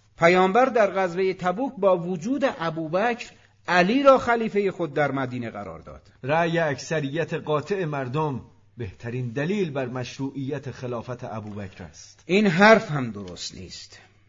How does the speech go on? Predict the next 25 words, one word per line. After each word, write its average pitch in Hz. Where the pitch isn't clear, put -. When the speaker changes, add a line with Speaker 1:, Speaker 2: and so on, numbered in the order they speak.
Speaker 1:
چون 151
از 143
رسول 202
مکرم 160
منقول 151
است 123
که 107
به 165
زودی 220
بعد 175
از 156
من 196
فتنه‌ای 180
برپا 117
خواهد -
شد. -
پس -
در 139
چنین 139
زمانی 160
شما 170
با 147
علی 147
باشید، 104
چون 147